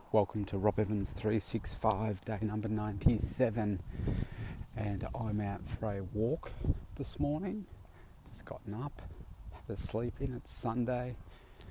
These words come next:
the day after the grand final, which I'll tell you who won in a second. And I've just walked past something that's made me think how some things are just set up for failure right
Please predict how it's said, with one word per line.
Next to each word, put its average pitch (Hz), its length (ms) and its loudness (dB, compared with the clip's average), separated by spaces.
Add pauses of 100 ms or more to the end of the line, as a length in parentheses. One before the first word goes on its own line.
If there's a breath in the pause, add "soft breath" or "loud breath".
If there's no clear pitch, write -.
(200 loud breath)
the - 60 -4
day 107 220 2
after 117 380 0
the - 120 -4
grand 104 340 -4
final, 117 380 0
which 127 120 -10
I'll - 140 -10
tell 113 180 -6
you 113 80 -4
who 98 320 -2
won 110 220 -2
in 107 120 -2
a 104 80 -4
second. 98 640 -2 (2000 loud breath)
And 117 420 0
I've 127 140 -6
just - 220 -4
walked 127 280 2
past 85 560 -4
something 82 460 -8
that's - 240 -8
made 120 260 -4
me 95 220 -2 (100)
think 90 460 -4 (1500 loud breath)
how 107 180 -2
some 117 320 -2 (100)
things 110 300 -4
are 117 40 -4
just - 280 -8
set 107 140 0
up 98 160 -4
for - 160 -4
failure 87 520 -2
right 85 300 0